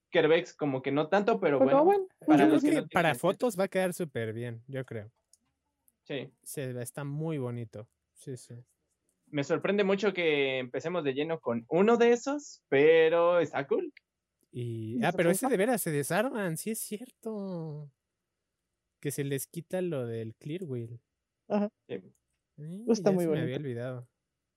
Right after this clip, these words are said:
Speaker 3: ¿Quién más viene? Dragón
Speaker 2: Sí.
Speaker 3: ese. Ah, el Brave, este, Wyvern, ¿no?
Speaker 1: Scyther.
Speaker 2: Brave
Speaker 1: Ah,
Speaker 2: Wyvern.
Speaker 1: Brave
Speaker 3: ¿Wyvern?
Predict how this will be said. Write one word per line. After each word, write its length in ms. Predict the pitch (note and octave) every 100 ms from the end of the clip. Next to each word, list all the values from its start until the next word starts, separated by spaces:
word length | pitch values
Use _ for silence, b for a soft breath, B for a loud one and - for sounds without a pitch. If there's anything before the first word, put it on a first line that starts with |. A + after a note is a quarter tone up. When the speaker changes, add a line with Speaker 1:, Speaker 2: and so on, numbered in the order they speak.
| _ _
Speaker 3:
¿Quién 160 | F3+ B3+
más 180 | B3+
viene? 520 | F3 B2+ C#3 A#3+ B3 C#3+
Dragón 480 | B2 A#2+ B2 F#3+ G#3
Speaker 2:
Sí. 0 |
Speaker 3:
ese. 500 | G3 G#3 - A#3 A#3+ _
Ah, 120 | C#3+ E3+
el 140 | C#3+
Brave, 300 | D3 D#3 D#3+ - - _ _ _ _ _ _
este, 800 | - A#2 - A#2+ A2+ A2 A2+ A#2
Wyvern, 580 | A#2 C3 C#3 G#2+ G#2+ A2
¿no? 160 | B2+ G#3
Speaker 1:
Scyther. 280 | D#3+ F#3 G3
Speaker 2:
Brave 140 | G3+ G3+ F3 F3
Speaker 1:
Ah, 120 | C#3+
Speaker 2:
Wyvern. 300 | D3 D#3 B2
Speaker 1:
Brave 120 | C#3 D3
Speaker 3:
¿Wyvern? 280 | D3+ E3+